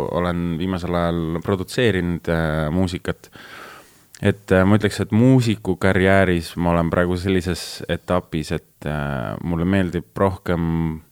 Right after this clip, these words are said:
produtseerida ja miksida ja teha tehnilist, äh, muusikatööd, kui, äh, kui näiteks ise laulda.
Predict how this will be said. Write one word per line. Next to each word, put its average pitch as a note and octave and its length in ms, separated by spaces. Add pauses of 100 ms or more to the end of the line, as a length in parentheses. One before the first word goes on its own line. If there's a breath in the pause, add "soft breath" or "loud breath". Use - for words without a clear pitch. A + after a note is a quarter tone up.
(560 soft breath)
produtseerida A2 760 (640 soft breath)
ja D#2+ 440
miksida F2+ 540 (200)
ja D#2+ 180
teha D#2+ 400 (220)
tehnilist, F2+ 640
äh, E2+ 180
muusikatööd, F2+ 720 (680 loud breath)
kui, E2+ 560
äh, E2 680
kui E2 300
näiteks - 340
ise F2 200
laulda. F2 540